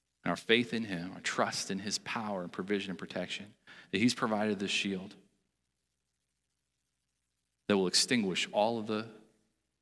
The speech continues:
fiery arrows of the evil one without question, without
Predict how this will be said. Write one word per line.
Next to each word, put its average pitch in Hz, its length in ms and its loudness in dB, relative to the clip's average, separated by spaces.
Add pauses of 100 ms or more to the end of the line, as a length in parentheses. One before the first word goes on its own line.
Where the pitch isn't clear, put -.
(280)
fiery 107 540 2 (200)
arrows 87 600 -6 (720)
of 90 60 -2
the 101 60 0
evil 113 180 -6
one 98 160 -16 (1000)
without 113 340 -2
question, - 440 -8 (1120)
without 120 400 -2